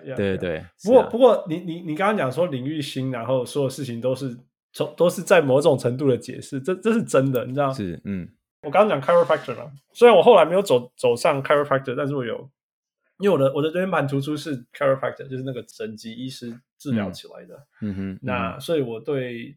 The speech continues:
Speaker 1: chiropractor 这件事情有很，很深的研-，研究，后来也有大学 McGill 的学弟去走这条路线，那我就，
Speaker 2: 哦，哇。
Speaker 1: 我参-，他，他，他，他有走 workshop 啊，什么
Speaker 2: 嗯。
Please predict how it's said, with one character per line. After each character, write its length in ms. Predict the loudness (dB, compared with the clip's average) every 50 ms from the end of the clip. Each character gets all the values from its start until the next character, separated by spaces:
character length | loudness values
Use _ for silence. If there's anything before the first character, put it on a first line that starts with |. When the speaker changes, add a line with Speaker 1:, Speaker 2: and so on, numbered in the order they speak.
| _
Speaker 1:
chiropractor 480 | -6 -6 -6 -4 -4 -4 -6 -4 -8 -10
这 160 | -8 -8 -8
件 100 | -8 -8
事 140 | -12 -16 -18
情 200 | -18 -18 -18 -16
有 200 | -14 -14 -14 -14
很， 180 | -16 -20 -20
很 160 | -20 -20 -20 -18
深 160 | -16 -14 -12
的 140 | -12 -12 -12
研-， 240 | -12 -14 -16 -16 -16
研 220 | -16 -16 -16 -14 -12
究， 240 | -10 -8 -8 -6
后 120 | -6 -6 -6
来 120 | -6 -8
也 100 | -8 -8
有 260 | -8 -8 -10 -10 -12
大 180 | -8 -6 -6 -6
学 260 | -6 -10 -14 -18 -20 -18
McGill 380 | -20 -18 -10 -8 -8 -8 -8 -10 _ _ _ _ _ _
的 120 | -12 -12
学 220 | -12 -10 -12 -12 -12
弟 180 | -10 -12 -12
去 300 | -12 -12 -12 -12 -12 -12
走 200 | -10 -10 -10 -8
这 120 | -6 -6 -6
条 140 | -6 -8 -8
路 140 | -10 -10
线， 220 | -10 -10 -12 -12 -16 -18 -16
那 160 | -14 -14 -14
我 100 | -14 -10
就， 120 | -4 -4 -2
Speaker 2:
哦， 40 | -2
哇。 180 | -2 -6 -6 -8
Speaker 1:
我 160 | -8 -10 -10
参-， 220 | -12 -14 -14 -14 -16 _ -6
他， 160 | -2 0 0 0
他， 240 | 4 4 4 4
他， 180 | 4 0 -4 -6
他 160 | -4 0 2 4
有 100 | 4 2
走 300 | 0 -4 -4 -4 -6 -8
workshop 500 | -6 -6 -8 -8 -6 -6 -6 -6 -6 -6
啊， 160 | -10 -10 -10 -12
什 120 | -14 -16
么 180 | -18 -18 -16 -14
Speaker 2:
嗯。 280 | -12 -10 -10 -10 -10 -12